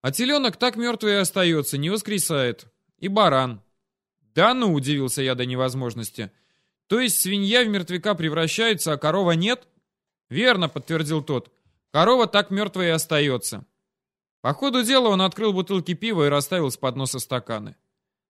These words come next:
"Ещё что-нибудь?" "Нет, спасибо", отказались мы. "Приятного аппетита, кушайте на здоровье". Ишь ты, вот как получается.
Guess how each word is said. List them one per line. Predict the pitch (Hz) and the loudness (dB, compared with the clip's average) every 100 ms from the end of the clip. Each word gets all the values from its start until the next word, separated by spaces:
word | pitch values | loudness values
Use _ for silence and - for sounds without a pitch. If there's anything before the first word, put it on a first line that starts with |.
| - | -8
"Ещё | 165 214 269 | -2 0 0
что-нибудь?" | 254 202 156 131 113 - _ _ _ _ _ _ | 0 -2 -2 -2 -6 -12 _ _ _ _ _ _
"Нет, | 156 220 190 | -2 0 0
спасибо", | - 170 180 196 151 | 2 2 2 2 0
отказались | - 139 131 123 110 | 0 -4 -2 -2 -4
мы. | 113 104 - _ _ _ _ - | -8 -10 -10 _ _ _ _ -4
"Приятного | 175 240 262 214 175 151 | 0 4 4 4 2 2
аппетита, | 135 139 135 113 110 | 2 -4 -4 -6 -10
кушайте | - 240 202 160 127 | -6 -4 -2 -2 -4
на | 120 | -6
здоровье". | 113 117 113 107 101 _ _ _ _ _ _ _ _ _ _ - | -4 -2 -2 -4 -8 _ _ _ _ _ _ _ _ _ _ -6
Ишь | 226 254 | -2 -2
ты, | - 185 139 120 | 0 2 2 0
вот | 143 240 | 0 -2
как | - 254 | -2 -4
получается. | 254 254 208 233 156 120 - 113 98 | -2 -4 -2 0 2 0 -4 -10 -14